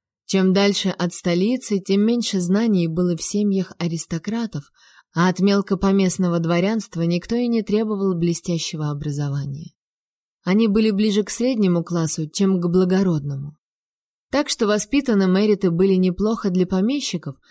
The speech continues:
но недостаточно – и это не только на мой взгляд, но и по известным мне меркам.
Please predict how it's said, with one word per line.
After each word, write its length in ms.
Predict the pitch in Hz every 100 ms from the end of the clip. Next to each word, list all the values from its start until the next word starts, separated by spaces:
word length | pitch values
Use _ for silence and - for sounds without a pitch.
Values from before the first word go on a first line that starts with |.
| _ -
но 160 | 175
недостаточно – 1000 | 208 240 254 247 - 147 147 - 160 143 - _ -
и 60 | 190
это 200 | 214 214
не 140 | 214
только 320 | 202 247 254
на 140 | 214 202
мой 180 | 196 185
взгляд, 540 | 175 175 220 254 -
но 160 | 160 165
и 120 | 165
по 240 | 160 170
известным 640 | 165 160 185 214 180 156
мне 240 | 147 147 160
меркам. 640 | 151 139 147 - 156 156